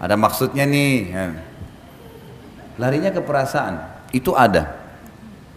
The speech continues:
Saya pernah bilang sama istri saya dan saya sengaja survei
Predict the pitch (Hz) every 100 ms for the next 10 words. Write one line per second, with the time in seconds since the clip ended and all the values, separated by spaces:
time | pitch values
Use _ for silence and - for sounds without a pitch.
0 | - - - - - - 160 180 196 175
1 | 170 147 139 131 131 127 139 139 127 120
2 | 151 143 139 135 131 127 135 127 127 107
3 | 98 -